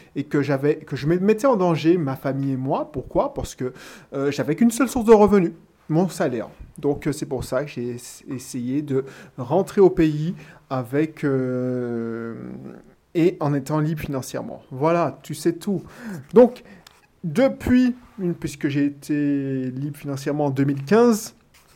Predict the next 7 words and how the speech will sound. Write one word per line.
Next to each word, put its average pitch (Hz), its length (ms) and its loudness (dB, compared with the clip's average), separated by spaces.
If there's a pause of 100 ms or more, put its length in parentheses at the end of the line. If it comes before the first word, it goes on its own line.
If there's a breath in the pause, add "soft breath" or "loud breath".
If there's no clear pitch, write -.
(160)
ben, 147 400 0 (840 soft breath)
tu - 100 2
as 240 40 10
envie 254 160 8
de - 60 2
partager 135 360 2
ça. 123 360 -4